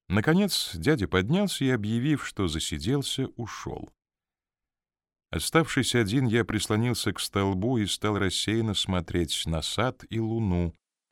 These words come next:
какое-то время впитывая оставшееся после дяди ощущение земного и реального.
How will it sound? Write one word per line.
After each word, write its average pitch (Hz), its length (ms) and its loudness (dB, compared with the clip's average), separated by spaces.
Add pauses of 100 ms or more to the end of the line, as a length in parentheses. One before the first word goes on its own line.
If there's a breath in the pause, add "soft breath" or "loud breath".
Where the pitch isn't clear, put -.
(180)
какое-то 90 520 4
время 113 400 2
впитывая 117 680 0
оставшееся 98 800 -2
после 85 380 -2
дяди 101 300 0
ощущение 98 800 0
земного 82 760 0
и 98 120 -2
реального. 76 760 -2